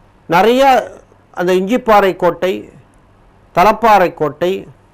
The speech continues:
புதுச்சேரி தாவளம், இந்த ஏரியாக்கெல்லாம் கோட்டைகளை அமைத்துக்கொண்டு, கொள்ளையடித்த பணத்தை வச்சு கோட்டைகளை அமைத்துக்கொண்டு ஒரு ராஜரீகம் செய்கிறான். அவனுக்கு என்ன எண்ணம் அப்படின்னா,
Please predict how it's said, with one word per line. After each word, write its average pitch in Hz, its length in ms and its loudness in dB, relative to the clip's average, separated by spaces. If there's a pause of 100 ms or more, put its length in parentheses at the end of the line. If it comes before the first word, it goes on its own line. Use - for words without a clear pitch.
(440)
புதுச்சேரி 208 540 0 (160)
தாவளம், 151 400 0 (540)
இந்த 214 220 0 (140)
ஏரியாக்கெல்லாம் 220 500 2
கோட்டைகளை 214 520 2
அமைத்துக்கொண்டு, 160 560 -6 (480)
கொள்ளையடித்த 202 500 2 (360)
பணத்தை 175 300 -2
வச்சு 175 180 -8 (100)
கோட்டைகளை 190 420 -2
அமைத்துக்கொண்டு 156 520 -6 (600)
ஒரு 202 120 2 (100)
ராஜரீகம் 202 580 2
செய்கிறான். 117 320 -12 (920)
அவனுக்கு 247 440 2
என்ன 240 120 0 (160)
எண்ணம் 202 300 -2
அப்படின்னா, 160 360 -8